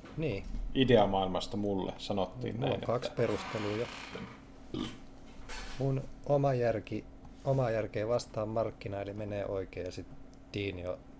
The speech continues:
Speaker 1: läski. Toinen.
Speaker 2: Niin, läski
Speaker 1: Mulla
Speaker 2: johtaja.
Speaker 1: riittää se.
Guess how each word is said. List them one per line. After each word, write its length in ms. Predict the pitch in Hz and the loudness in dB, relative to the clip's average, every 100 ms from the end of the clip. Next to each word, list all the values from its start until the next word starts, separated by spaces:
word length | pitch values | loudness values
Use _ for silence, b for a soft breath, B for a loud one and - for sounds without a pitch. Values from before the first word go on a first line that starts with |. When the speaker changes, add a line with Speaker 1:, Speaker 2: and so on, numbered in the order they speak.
| - - | -16 -8
Speaker 1:
läski. 420 | 90 85 - - - 1077 - - 1077 1077 1077 - | -8 -8 -10 -10 -10 -10 -10 -10 -12 -12 -12 -8
Toinen. 280 | 101 85 - - - - B B - 190 | -6 -8 -12 -18 -18 -14 B B -12 -4
Speaker 2:
Niin, 220 | 135 - - - - - | -2 -2 -4 -2 0 -2
läski 300 | 127 131 - | 0 -2 0
Speaker 1:
Mulla 120 | 104 98 | 0 2
Speaker 2:
johtaja. 220 | 98 104 | 0 -2
Speaker 1:
riittää 360 | 104 - 101 | -4 -4 -8
se. 100 | 98 | -8